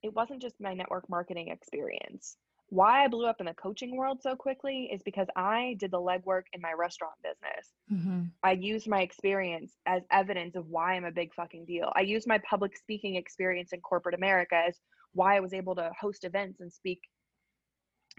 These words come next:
Speaker 1: to thousands of women in person. And I was like, "No, wait, that's what helped me get over my imposter syndrome, was looking back at my entire life's experience and saying,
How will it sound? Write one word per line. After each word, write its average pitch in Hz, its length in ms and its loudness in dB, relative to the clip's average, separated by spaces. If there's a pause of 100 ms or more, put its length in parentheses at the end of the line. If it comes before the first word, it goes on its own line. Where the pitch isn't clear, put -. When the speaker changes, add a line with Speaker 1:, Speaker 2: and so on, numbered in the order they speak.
Speaker 1:
to 214 120 0
thousands 175 460 -2
of 165 160 -8
women 226 400 0 (400)
in 185 120 4
person. 247 480 4
And 202 140 6
I 196 60 8
was 196 160 0
like, 180 180 4 (260)
"No, 285 220 0
wait, 190 340 -2 (640)
that's 247 300 4
what 453 80 0
helped 220 240 2
me 202 100 -2
get 196 120 -4
over 180 220 -2
my 165 120 -4
imposter 196 480 -6
syndrome, - 420 -6
was 190 140 -6
looking 240 320 0
back 254 220 4
at - 80 2
my 175 160 2
entire 269 500 0
life's 185 380 4
experience 147 840 -6
and 190 180 -2
saying, 185 280 4